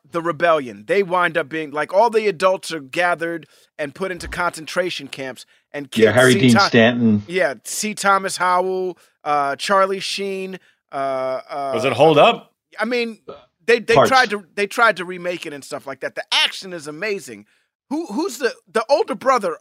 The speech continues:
Speaker 1: Oh my gosh, Ghost.
Speaker 2: Well, Patrick, Patrick is
Speaker 1: Patrick
Speaker 2: the hero.
Speaker 1: Swayze.
Speaker 2: Yeah.
Speaker 1: Patrick
Speaker 3: Patrick Swayze,
Speaker 1: Swayze.
Speaker 3: yeah.
Speaker 1: Just so many people are in it. Uh,
Speaker 3: Right.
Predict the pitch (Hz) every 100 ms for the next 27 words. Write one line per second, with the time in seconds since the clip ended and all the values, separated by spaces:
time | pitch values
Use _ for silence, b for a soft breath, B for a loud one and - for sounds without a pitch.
0 | - 262 214 190 233 233 180 135 240 247
1 | 170 - - _ _ _ - 139 - 160
2 | 151 - - - 160 160 226 226 277 101
3 | 131 - - 202 147 _ _ - 220 233
4 | 214 247 277 262 190 131 - 90 85 _
5 | - 269 - 262 247 220 190 220 - 175
6 | 156 - 151 180 160 127 - 131 120 117
7 | 101 92